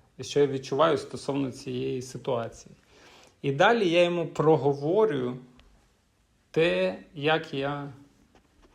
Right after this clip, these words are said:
е, себе почуваю, а, е, стосовно ситуації. Але дуже важливо не стосовно нього, да? А стосовно того, як він себе повів. Да?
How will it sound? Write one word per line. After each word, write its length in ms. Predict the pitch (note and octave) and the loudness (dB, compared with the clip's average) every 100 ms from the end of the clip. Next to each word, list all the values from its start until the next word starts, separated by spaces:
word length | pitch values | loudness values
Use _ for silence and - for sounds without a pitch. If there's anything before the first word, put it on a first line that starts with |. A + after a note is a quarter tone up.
| _ _ _ _ _ _ _ _ - | _ _ _ _ _ _ _ _ -10
е, 220 | C3+ B2 A#2+ | -6 -6 -8
себе 320 | - C3+ C#3+ | -2 0 0
почуваю, 880 | C#3 C3 - C3 B2 D3+ A3 E3 B2+ - - - _ - | -2 -6 -6 -8 0 2 2 -2 -6 -10 -20 -20 _ -4
а, 100 | D3+ | -2
е, 460 | - C#3 B2+ B2+ - - | -4 -10 -12 -14 -16 -20
стосовно 460 | - C#3+ E3+ E3 | -12 -2 0 0
ситуації. 500 | D3 D3 C#3 A#2+ - | -4 -6 -2 -2 -2
Але 160 | B2+ E3+ | 0 2
дуже 220 | D#3+ D3+ | 0 -2
важливо 460 | D3+ D#3 E3 A#3+ D#3+ | -2 -2 -4 -4 -2
не 140 | D3 | -2
стосовно 560 | C#3 - D3 G3+ G3 F3+ | -4 -6 -2 0 0 0
нього, 440 | D3 C#3+ A#2 A#2+ | 0 0 -2 -6
да? 220 | A2 D3 E3+ - - - - - - _ _ | -10 -10 -12 -18 -20 -20 -20 -20 -20 _ _
А 120 | C3 | -4
стосовно 640 | B2 - B2+ - F#3+ F3 C3+ | -2 -8 -4 0 2 2 0
того, 300 | - F3 D3+ | 0 2 2
як 280 | D3 D#3 | 2 0
він 100 | D3+ | -4
себе 240 | D3 D3 C#3 | -4 -2 -4
повів. 560 | - C#3+ B2 A2 A2+ - _ _ | -2 -4 -4 -8 -10 -20 _ _
Да? 200 | - C#3 | -10 -10